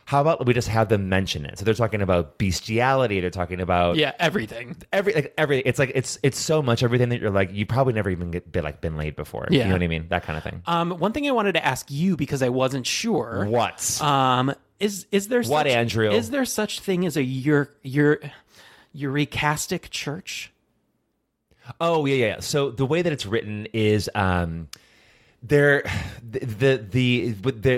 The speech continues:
Speaker 1: the word that they were trying to use was a Eucharistic church.
Speaker 2: Okay.
Speaker 1: And so they're,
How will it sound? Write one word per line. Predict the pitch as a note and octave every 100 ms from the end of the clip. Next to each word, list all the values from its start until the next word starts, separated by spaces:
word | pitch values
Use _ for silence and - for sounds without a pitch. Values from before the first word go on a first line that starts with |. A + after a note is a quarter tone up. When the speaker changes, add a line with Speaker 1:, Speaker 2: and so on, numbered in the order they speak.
| A2+
Speaker 1:
the | G#2 A#2
word | G2+ C#3 D3+
that | B2+
they | G#2
were | G2+
trying | - A#2 G#2+
to | F#2
use | F2+
was | F#2+
a | F#2+
Eucharistic | G2 F#2+ F2 E2 - A#2 - -
church. | A#2+ B2 -
Speaker 2:
Okay. | D3 D3 A2+ C3+ -
Speaker 1:
And | B2 A#2+
so | - A2 G#2 G#2 F#2
they're, | A#2+ A#2